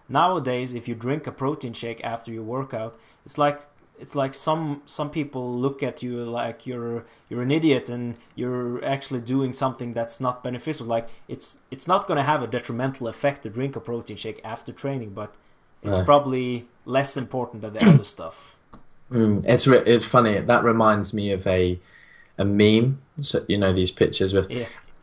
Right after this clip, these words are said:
Speaker 2: um, it's like, I think there's a woman preparing a meal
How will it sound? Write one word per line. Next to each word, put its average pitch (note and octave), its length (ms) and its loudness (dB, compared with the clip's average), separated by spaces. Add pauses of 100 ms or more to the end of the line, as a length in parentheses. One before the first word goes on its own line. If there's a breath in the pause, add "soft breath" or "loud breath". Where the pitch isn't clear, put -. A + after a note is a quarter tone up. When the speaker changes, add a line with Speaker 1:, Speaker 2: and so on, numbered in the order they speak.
Speaker 2:
um, G2+ 320 6
it's A2+ 280 4
like, G#2 440 6 (500)
I A2+ 80 -2
think B2+ 200 2
there's A#2 180 4
a G#2+ 80 4
woman G#2+ 720 2 (1040)
preparing G#2 640 2
a F#2 60 0
meal F#2 640 -2